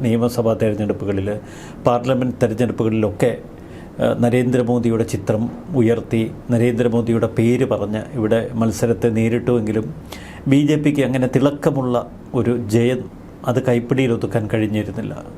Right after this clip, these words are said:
അന്നൊക്കെ വലിയൊരു സ്വപ്നമായിരുന്നു തിരുവനന്തപുരം നഗരസഭ, തലസ്ഥാന നഗരസഭ പിടിക്കും എന്ന ബി ജെ പിയുടെ ഒരു വാശി.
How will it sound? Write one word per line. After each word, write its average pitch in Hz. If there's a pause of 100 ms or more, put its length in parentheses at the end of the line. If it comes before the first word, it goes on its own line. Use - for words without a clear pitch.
(500)
അന്നൊക്കെ 151
വലിയൊരു 139
സ്വപ്നമായിരുന്നു 113
തിരുവനന്തപുരം 107
നഗരസഭ, 101 (240)
തലസ്ഥാന 117
നഗരസഭ 117 (200)
പിടിക്കും 135
എന്ന 127
ബി 120
ജെ 117
പിയുടെ 113
ഒരു 101
വാശി. 101